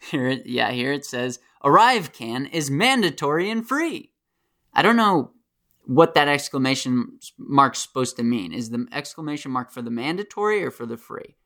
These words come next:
If it's for the free, I understand they're enthusiastic. It's for the mandatory, it's, it's mandatory and free. So be cautious of third-party fraudulent web pages, blah, blah, blah.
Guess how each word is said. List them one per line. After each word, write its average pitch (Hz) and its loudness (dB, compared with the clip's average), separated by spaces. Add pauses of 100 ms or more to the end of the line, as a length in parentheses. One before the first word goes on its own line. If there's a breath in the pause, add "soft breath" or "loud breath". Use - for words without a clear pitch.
(260)
If 135 -10
it's 147 -2
for 190 -2
the 180 0
free, 220 0
I 151 2
understand 131 -4
they're 117 -4
enthusiastic. 123 -4 (180)
It's - -16
for 160 -6
the 139 4
mandatory, 139 2
it's, 117 -2 (420)
it's 202 4
mandatory 135 2 (580)
and 220 4
free. 285 -4 (760)
So - -16
be 147 0
cautious 151 2
of 113 -8
third-party 147 -4
fraudulent 127 -6
web 123 -10
pages, 117 -12
blah, 113 -14
blah, 113 -18
blah. 110 -16